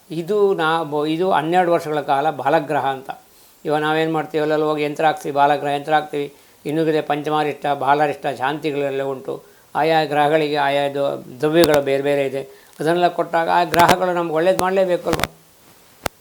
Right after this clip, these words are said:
ಮನುಷ್ಯರೇನು, ನಾವು ಈ ಒಬ್ರಿಗೆ ಹೆಲ್ಪ್ ಮಾಡಿದ್ರೆ ಆ ಹೆಲ್ಪ್ ಮಾಡಿ ನೇಚರ್ ಇಟ್ಕೊಳ್ಳೋದು ಅವನು. ಇನ್ನೊಂದು ದಿವಸ ನಾವು ಕಷ್ಟ ಕೊಡ್ತಾನೆ ಹೊರತು ನಾವು ಆ ದುಡ್ಡು ಕೇಳೋಕೆ ಹೋದ್ರೆ ಆ ದುಡ್ಡು ನಾವು ವಾಪಸ್ ಬರೋದಕ್ಕೆ ನಾವು ತುಂಬ ಕಷ್ಟಪಡಬೇಕು.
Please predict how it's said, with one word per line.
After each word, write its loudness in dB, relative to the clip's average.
ಮನುಷ್ಯರೇನು, 0
ನಾವು -4
ಈ -2
ಒಬ್ರಿಗೆ 0
ಹೆಲ್ಪ್ -2
ಮಾಡಿದ್ರೆ -2
ಆ 2
ಹೆಲ್ಪ್ 2
ಮಾಡಿ 2
ನೇಚರ್ 2
ಇಟ್ಕೊಳ್ಳೋದು 0
ಅವನು. -6
ಇನ್ನೊಂದು 2
ದಿವಸ 4
ನಾವು 0
ಕಷ್ಟ -2
ಕೊಡ್ತಾನೆ 4
ಹೊರತು -2
ನಾವು 0
ಆ 6
ದುಡ್ಡು -2
ಕೇಳೋಕೆ 6
ಹೋದ್ರೆ 6
ಆ 8
ದುಡ್ಡು -2
ನಾವು 0
ವಾಪಸ್ 4
ಬರೋದಕ್ಕೆ 0
ನಾವು 0
ತುಂಬ 0
ಕಷ್ಟಪಡಬೇಕು. -6